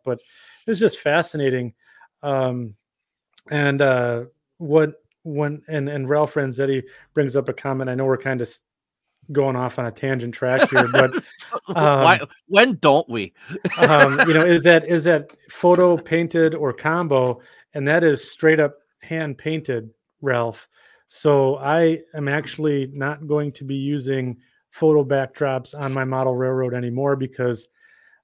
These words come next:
Speaker 1: um, I personally feel like they take your eye right away from the model railroad, um, because of the high resolution and all that. It, it just, it doesn't look right. It doesn't look like it's scaled right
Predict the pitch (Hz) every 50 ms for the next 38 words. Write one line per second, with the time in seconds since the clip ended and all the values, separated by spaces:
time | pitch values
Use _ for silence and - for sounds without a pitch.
0 | _ _ 147 147 135 131 123 120 113 110 110 123 _ _ - 151 165 185 151 147
1 | _ _ _ - 170 175 175 175 - 156 143 139 143 135 131 - - 151 147 147
2 | 139 139 131 - 127 123 139 143 143 139 139 139 139 139 _ _ _ _ _ _
3 | _ - - 151 156 156 - 139 139 135 131 127 127 135 139 139 135 127 120 123
4 | 131 139 143 131 123 127 127 135 135 131 - 143 131 123 123 123 123 123 123 117
5 | 113 110 120 123 127 123 120 117 113 110 107 104 - _ _ _ _ _ _ _
6 | _ _ - 131 123 120 123 127 123 - 135 131 113 123 127 123 120 117 110 113
7 | 127 127 127 135 135 131 120 127 120 123 131 135 127 - - 143 135 131 127 123
8 | 123 120 120 123 131 135 139 135 143 139 135 143 147 - - 160 147 131 151 143
9 | 143 - - _ _ _ _ - - - - _ - _ - 151 135 123 151 160
10 | 156 139 156 147 143 135 135 139 135 - _ - 127 123 131 139 143 147 147 _
11 | _ _ _ _ _ 135 127 143 143 135 143 135 135 131 - - 135 120 123 107
12 | - - - - 139 135 135 131 127 117 117 120 123 120 123